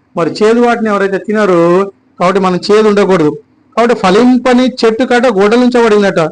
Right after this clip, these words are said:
కాబట్టి చెట్లు ఫలం ఇవ్వకపోతే, మామిడి చెట్టు మామిడి ఫలం ఇవ్వకపోతే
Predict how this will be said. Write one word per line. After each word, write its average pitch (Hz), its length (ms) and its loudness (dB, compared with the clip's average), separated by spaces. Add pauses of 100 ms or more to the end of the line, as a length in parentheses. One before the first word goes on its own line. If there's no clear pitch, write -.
(440)
కాబట్టి 240 640 2 (400)
చెట్లు 262 260 0
ఫలం 247 380 0
ఇవ్వకపోతే, 220 920 0 (320)
మామిడి 226 480 2
చెట్టు 247 180 0
మామిడి 226 400 2
ఫలం 233 220 0
ఇవ్వకపోతే 214 720 0